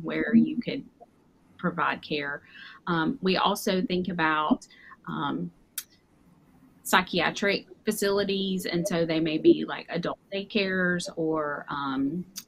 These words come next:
um, boarding facilities. Um, so also nurses practice there.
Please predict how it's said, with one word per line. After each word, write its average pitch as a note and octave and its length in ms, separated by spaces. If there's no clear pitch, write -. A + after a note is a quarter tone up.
um, F#3 340
boarding F#3 340
facilities. F3+ 800
Um, - 300
so D3+ 380
also E3+ 280
nurses D3+ 380
practice - 500
there. - 380